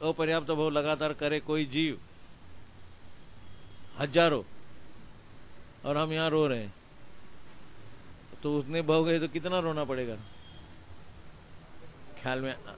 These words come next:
हाँ, हाँ, हाँ, हाँ, वहाँ तो कोई नहीं रोने वाला है. <laughs> अपन ही रो लेते हैं. <laughs> देखो, हमें वस्तु स्वरूप का भान होते ही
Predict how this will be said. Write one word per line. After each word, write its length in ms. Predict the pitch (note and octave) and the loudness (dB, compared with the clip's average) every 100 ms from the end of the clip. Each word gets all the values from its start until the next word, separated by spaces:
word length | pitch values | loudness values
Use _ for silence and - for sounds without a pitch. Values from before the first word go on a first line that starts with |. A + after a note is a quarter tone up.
| - - - | -10 -10 -8
हाँ, 280 | - D3 C3+ | -2 -2 0
हाँ, 220 | C#3 D3 - - - - - - - - - - - - - | -4 -4 -8 -12 -14 -14 -14 -12 -12 -12 -12 -12 -12 -12 -4
हाँ, 220 | C3 D#3+ | 2 4
हाँ, 140 | D#3+ D3+ | 4 4
वहाँ 240 | D#3+ F#3+ | 6 6
तो 140 | F#3 | 6
कोई 200 | F3+ G3 | 4 4
नहीं 160 | G3 F3+ | 4 2
रोने 260 | D#3 C#3+ C3+ | 2 0 -2
वाला 200 | C3 B2 | -2 -4
है. 140 | G#2 - - - - - - | -6 -12 -10 -10 -8 -10 -6
<laughs> 600 | C3 - C3 - - - | -8 -6 -8 -8 -12 -4
अपन 280 | C#3 D3+ F#3 | -2 2 2
ही 60 | F#3 | 4
रो 140 | E3 | 4
लेते 280 | C#3+ B2+ B2 | 4 2 -2
हैं. 80 | C3 - - - A#2 | -6 -8 -12 -8 -8
<laughs> 20 | - C3+ - - - - - - - - - - - - - - - - - C#3 | -8 -10 -8 -8 -8 -8 -8 -8 -8 -10 -10 -12 -12 -14 -14 -14 -16 -16 -6 0
देखो, 240 | D#3+ F#3+ | 0 0
हमें 300 | D3+ B2+ F3 | -2 -2 -2
वस्तु 440 | D3 A#2+ - F#3 | -2 -4 2 4
स्वरूप 380 | F#3 D3+ D#3 C#3+ | 4 4 2 2
का 120 | E3 D#3 | 2 2
भान 340 | A2+ B2 C3+ | 2 2 2
होते 320 | A2 A2+ D#3+ | 0 -2 0
ही 340 | D#3+ A#2+ A2+ | 0 0 -4